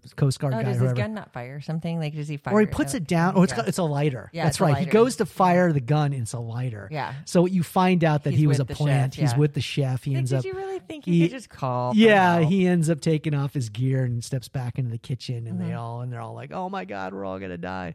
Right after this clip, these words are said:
Speaker 2: Yeah.
Speaker 1: So at that point, I wanna say Chef confronts Margot and he said, "I've noticed throughout this whole meal you haven't eaten anything." And she, he also reveals to her, Chef reveals to Margot,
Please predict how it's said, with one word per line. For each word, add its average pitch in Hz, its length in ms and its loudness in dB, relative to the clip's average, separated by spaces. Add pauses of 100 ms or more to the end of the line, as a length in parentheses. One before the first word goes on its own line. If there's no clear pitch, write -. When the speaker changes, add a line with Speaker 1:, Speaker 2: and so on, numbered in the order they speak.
Speaker 2:
Yeah. 113 140 -12 (160)
Speaker 1:
So 170 540 -2 (880)
at 160 160 0
that 196 240 -4
point, 147 520 -2 (1000)
I 143 80 0
wanna 151 280 0
say 143 240 -4
Chef 156 520 -6
confronts 139 520 -4
Margot 127 440 -2
and 120 100 -6
he 123 60 -4
said, 120 340 -8
"I've 123 160 -6
noticed 160 400 -4
throughout 139 300 -6
this 127 140 -12
whole 135 200 -4
meal 131 220 -4
you 123 160 -4
haven't 117 320 -4
eaten 123 280 -12
anything." 113 640 -8 (300)
And 156 120 0
she, 190 200 -6
he 226 240 -6
also 185 320 -4
reveals 143 480 -2
to 135 100 -4
her, 107 340 -8
Chef 143 380 -6
reveals 123 300 -6
to 120 80 -8
Margot, 113 400 -10